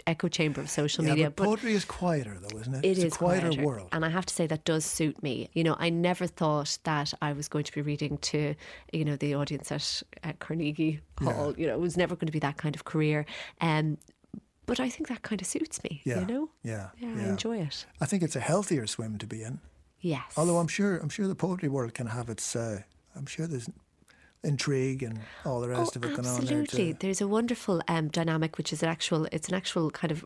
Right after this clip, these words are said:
Speaker 1: recognised dam-, dynamic called, I think it's called sales law, which was initially coined, the term was coined for academia.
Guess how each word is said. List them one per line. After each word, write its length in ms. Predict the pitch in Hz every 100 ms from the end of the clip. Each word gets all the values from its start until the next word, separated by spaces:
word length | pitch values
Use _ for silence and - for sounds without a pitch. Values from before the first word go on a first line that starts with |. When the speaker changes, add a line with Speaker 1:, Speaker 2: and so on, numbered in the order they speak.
| -
Speaker 1:
recognised 460 | 170 160 170 160 156
dam-, 220 | 156 151 -
dynamic 400 | 160 160 156 -
called, 280 | - 160 - -
I 40 |
think 160 | 160 165
it's 80 |
called 160 | - -
sales 440 | - 165 156 147
law, 340 | 160 151 170 233 - - -
which 140 | 165
was 120 | 165
initially 360 | 170 175 - 190
coined, 360 | - 170 160 147
the 100 | -
term 200 | 185 190
was 120 | 180
coined 260 | 185 160
for 140 | - 160
academia. 580 | 160 156 156 151 156